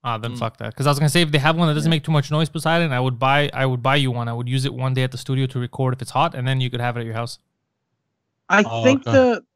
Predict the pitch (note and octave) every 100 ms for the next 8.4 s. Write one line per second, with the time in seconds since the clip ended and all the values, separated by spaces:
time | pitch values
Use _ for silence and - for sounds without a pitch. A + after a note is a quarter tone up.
0 | - F3+ E3 C#3 _ _ _ - F#3+ F#3+
1 | G3 F3+ E3 - F3 D#3+ D#3 E3 E3+ D#3+
2 | E3 - E3 C#3+ D#3 F3 - - - C3
3 | B2 B2 B2 C3 B2 B2 B2 B2 - -
4 | _ - C#3+ E3 D#3+ D#3 D3 C#3+ C3+ C#3
5 | - C3 B2 B2 A#2 B2+ C#3+ E3 _ -
6 | C#3 C#3 F3 - - F3+ D#3+ D#3 C#3 -
7 | C3 A#2+ A#2 A#2 A2 G#2+ G2 - B2+ B2+
8 | B2 A#2+ A#2 G#2